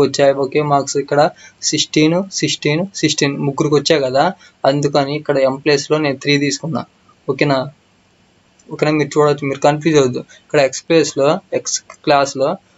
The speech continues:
three స్టూడెంట్స్‌కి సిక్స్టీన్, సిక్స్టీన్, సిక్స్టీన్ వచ్చాయి. అందుకని నేను three ఉన్నాయి కాబట్టి నేను ఇక్కడ three తీసుకున్నా. త్రీ అని తీసుకొని as it is cube ఉంది కదా, ఆ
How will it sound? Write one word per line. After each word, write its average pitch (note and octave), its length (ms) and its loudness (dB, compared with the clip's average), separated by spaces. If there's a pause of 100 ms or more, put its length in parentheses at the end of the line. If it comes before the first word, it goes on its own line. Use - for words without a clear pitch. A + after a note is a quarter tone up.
(240)
three D3 100 2 (100)
స్టూడెంట్స్‌కి D#3 500 2 (140)
సిక్స్టీన్, D#3 420 0 (200)
సిక్స్టీన్, E3 460 -2
సిక్స్టీన్ D3+ 400 -2
వచ్చాయి. C3 300 -2
అందుకని D3 380 0 (120)
నేను C#3 220 0 (600)
three C#3+ 140 0 (180)
ఉన్నాయి D3+ 280 2
కాబట్టి C3+ 320 2
నేను D3 180 0
ఇక్కడ D#3 160 2 (120)
three D3+ 120 4 (100)
తీసుకున్నా. C#3 340 -2 (340)
త్రీ C#3+ 100 -2 (100)
అని D3+ 140 0
తీసుకొని C#3+ 380 -2
as C3+ 120 2
it - 120 -12
is C#3+ 80 -8 (160)
cube D3+ 220 0
ఉంది D3 160 0
కదా, C#3+ 180 4
ఆ - 20 -2